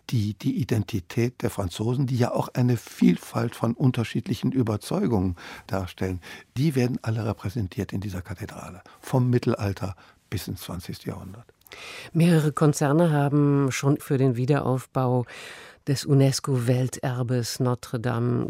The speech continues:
Speaker 2: gespendet. Die Vereinten Nationen und der Vatikan haben Hilfe zugesagt. Die Europäische Vereinigung der Dombaumeister will der Pariser Dombauhütte unbedingt Fachleute schicken, damit das Ganze vorangeht. Politiker nennen die Kathedrale auch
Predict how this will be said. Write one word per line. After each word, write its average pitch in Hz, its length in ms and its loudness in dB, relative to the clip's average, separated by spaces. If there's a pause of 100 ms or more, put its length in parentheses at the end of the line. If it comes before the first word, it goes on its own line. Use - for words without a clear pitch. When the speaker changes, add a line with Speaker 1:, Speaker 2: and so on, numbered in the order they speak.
Speaker 2:
gespendet. 135 600 0
Die 135 60 -4
Vereinten - 420 0
Nationen 139 480 2
und 135 120 2
der 131 120 0
Vatikan 139 800 2 (340)
haben 147 240 4
Hilfe 160 320 6
zugesagt. 135 800 0
Die 123 80 -2
Europäische 127 560 0
Vereinigung 123 580 2
der 123 140 0
Dombaumeister 131 1080 2 (380)
will 135 140 2
der 127 240 2
Pariser 135 560 2
Dombauhütte 127 960 2
unbedingt 127 500 0
Fachleute 127 640 -2
schicken, 170 360 0
damit 135 240 2
das 135 160 -2
Ganze 127 320 -4
vorangeht. 135 580 0 (420)
Politiker 185 480 4
nennen 175 420 8
die 160 80 2
Kathedrale 160 840 0
auch 175 240 0